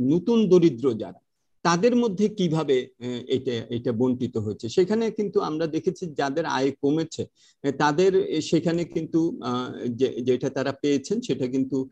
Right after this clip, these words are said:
আহ, আহ, অনেকেই কিন্তু সেটা, সেটা পান নাই এবং এখান থেকে সেটা আমরা দেখছি যে সাতাত্তর পার্সেন্টের মতো কিন্তু নতুন যারা দরিদ্র হয়েছেন আমরা আয়ের,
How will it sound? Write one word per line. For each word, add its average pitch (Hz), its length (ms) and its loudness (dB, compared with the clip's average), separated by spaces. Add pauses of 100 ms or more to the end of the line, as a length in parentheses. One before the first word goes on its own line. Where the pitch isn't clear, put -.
(220)
আহ, 127 340 -2
আহ, 123 220 -2
অনেকেই 180 380 4
কিন্তু 151 240 0
সেটা, 113 380 -2
সেটা 113 300 -2
পান 127 200 -2
নাই 110 260 -2
এবং 123 240 0
এখান 135 220 0
থেকে 147 300 -8 (160)
সেটা 113 300 -4
আমরা 107 340 -6 (120)
দেখছি 113 260 -4
যে 104 120 -8
সাতাত্তর 131 460 -6
পার্সেন্টের 120 460 -8
মতো 113 320 -8
কিন্তু 120 280 -8 (320)
নতুন 165 340 4
যারা 160 220 0
দরিদ্র 135 460 0
হয়েছেন 127 560 0
আমরা 127 280 -4
আয়ের, 120 440 -2